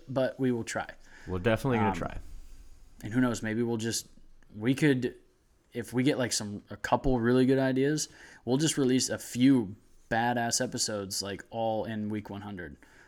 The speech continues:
Speaker 1: I
Speaker 2: Yeah,
Speaker 1: don't care.
Speaker 2: that'd be
Speaker 1: Like,
Speaker 2: great.
Speaker 1: we're doing it for you guys, so whatever you guys want, you tell us, and we will do whatever we can to make it happen.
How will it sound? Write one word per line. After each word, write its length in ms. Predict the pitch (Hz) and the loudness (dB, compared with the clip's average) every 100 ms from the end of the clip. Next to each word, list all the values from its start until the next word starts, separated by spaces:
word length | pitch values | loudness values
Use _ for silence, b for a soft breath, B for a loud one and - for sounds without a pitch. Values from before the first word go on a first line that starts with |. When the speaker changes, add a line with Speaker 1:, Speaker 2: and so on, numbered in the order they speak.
| b | b
Speaker 1:
I 40 | 95 | -6
Speaker 2:
Yeah, 60 | |
Speaker 1:
don't 120 | 110 | -4
care. 280 | 104 - - - | -6 -12 -16 -14
Speaker 2:
that'd 120 | - | -8
be 40 | 98 | -6
Speaker 1:
Like, 80 | 85 | -4
Speaker 2:
great. 240 | 76 62 - - - _ - - - | -4 -6 -10 -20 -20 _ -20 -12 -4
Speaker 1:
we're 80 | |
doing 200 | 107 120 | 0 0
it 120 | 117 - | -2 -4
for 80 | |
you 100 | 113 | -4
guys, 260 | 113 123 123 | 0 0 0
so 180 | 117 104 | 0 -2
whatever 260 | 104 107 | -4 -2
you 120 | 110 110 | -2 -2
guys 220 | 107 101 | -2 -2
want, 320 | 113 110 98 _ b b b b b _ | -4 -4 -8 _ b b b b b _
you 80 | 104 | -8
tell 240 | - 110 | -4 -2
us, 200 | 113 - | 0 -2
and 100 | 98 | -4
we 100 | 104 | -4
will 120 | 104 101 | -4 -4
do 160 | 107 | -4
whatever 240 | 104 107 98 | -4 -4 -6
we 80 | |
can 200 | 98 110 98 | -8 -8 -8
to 40 | |
make 140 | 92 92 | -10 -10
it 60 | |
happen. 340 | 90 82 - | -12 -12 -16